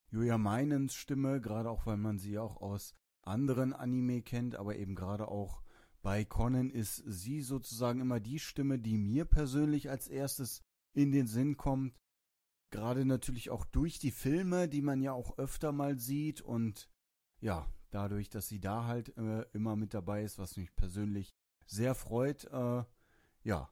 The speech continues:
hab ich sozusagen auch jedes Mal, wenn man mir halt sagt, „Oh ja, Ayumi Yoshida ist dabei“, dann, äh, denk ich da auch natürlich als erstes an Julia Meinen, aber die anderen haben natürlich auch einen sehr guten Job gemacht.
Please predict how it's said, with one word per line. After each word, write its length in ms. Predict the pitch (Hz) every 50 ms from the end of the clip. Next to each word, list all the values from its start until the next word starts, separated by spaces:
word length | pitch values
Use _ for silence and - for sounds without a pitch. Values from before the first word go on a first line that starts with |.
| _ _
hab 200 | - 104 104 107
ich 180 | - 131 110 -
sozusagen 560 | - 117 101 - - 107 101 107 107 107 -
auch 240 | - 120 120 113 -
jedes 320 | - 117 107 107 104 -
Mal, 220 | 120 110 110 104 101
wenn 100 | 104 104
man 220 | 104 104 101 101
mir 160 | 98 104 98
halt 120 | 101 101 -
sagt, 320 | - 107 104 107 - -
„Oh 120 | 113 113 117
ja, 260 | 117 113 113 - -
Ayumi 540 | 104 107 107 107 107 104 104 104 101 95 - - _ - - - -
Yoshida 480 | 110 113 107 - - 190 190 165 156 147
ist 260 | 143 135 117 - -
dabei“, 400 | 139 120 117 123 123 123 127 120
dann, 320 | 113 113 113 117 113 110 -
äh, 300 | - 101 101 104 104 101 - - - _ _ - -
denk 180 | 101 104 101 98
ich 140 | 104 - -
da 400 | - 101 98 101 101 95 95 95
auch 320 | - 101 101 - - - - - - _ _ - _
natürlich 480 | 101 95 - - 107 101 98 92 -
als 220 | - 90 - - -
erstes 500 | 117 107 113 127 - - 139 131 - -
an 160 | 117 117 113
Julia 320 | 110 110 113 113 110 107
Meinen, 480 | 104 101 98 101 101 101 101 101 101 95 - _ _ _ _
aber 180 | - 101 101
die 160 | 95 92 95 -
anderen 460 | 85 92 95 101 92 98 92 85 80
haben 260 | 87 92 90 87 82 - - _ - -
natürlich 520 | 92 87 - - 90 87 92 85 - - 78
auch 260 | 85 85 85 - -
einen 280 | - 78 78 82 82 - - _ _
sehr 300 | - 90 92 92 98 80
guten 280 | 85 87 - - 90
Job 300 | 80 - 80 71 - -
gemacht. 520 | - 78 78 76 71 - - - - -